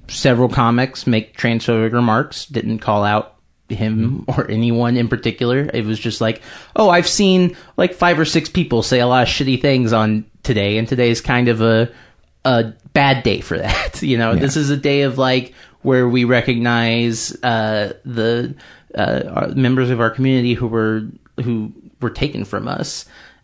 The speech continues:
Speaker 1: and to, m-, m-, you know, on today of all days to, to say transphobic shit is really, uh, annoying. And, uh, I guess someone on my friends list,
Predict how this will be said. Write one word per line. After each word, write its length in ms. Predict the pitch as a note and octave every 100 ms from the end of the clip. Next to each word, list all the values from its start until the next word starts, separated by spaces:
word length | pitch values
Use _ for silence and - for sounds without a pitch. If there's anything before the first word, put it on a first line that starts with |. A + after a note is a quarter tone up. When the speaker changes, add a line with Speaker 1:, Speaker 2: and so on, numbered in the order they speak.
| -
Speaker 1:
and 640 | A2 G#2+ G#2 G#2+ G#2 G2+
to, 100 | -
m-, 380 | A#2 G#2+ A2 - _ - - _
m-, 340 | C3 A#2 A#2 -
you 160 | C3+ G2+
know, 200 | F2+ G2+
on 240 | A2 G#2+ G#2+
today 320 | - B2 A2
of 80 | G2+
all 140 | F#2+
days 340 | G#2 G2+ F#2+ -
to, 420 | - G2 A2 B2+ - -
to 100 | C3
say 220 | - B2+
transphobic 480 | C3 C3 C3 C#3+ D3+
shit 200 | F3 D3
is 140 | A2
really, 540 | B2 A#2+ A#2+ B2 A#2 - - _ -
uh, 340 | A#2+ A2+ A2+ -
annoying. 560 | A#2+ A#2+ G2+ F#2 F#2+ -
And, 580 | B2+ G#2 G2 G2 G2 G2
uh, 220 | G2 F2+
I 120 | - G2+
guess 560 | G#2+ G#2 - - - _ _ _ _ -
someone 480 | - A#2 A2 G#2+
on 120 | G#2 G#2
my 220 | G2+ G#2
friends 500 | - A#2+ A2+ A2 G#2+
list, 560 | G#2 G#2 G#2 - -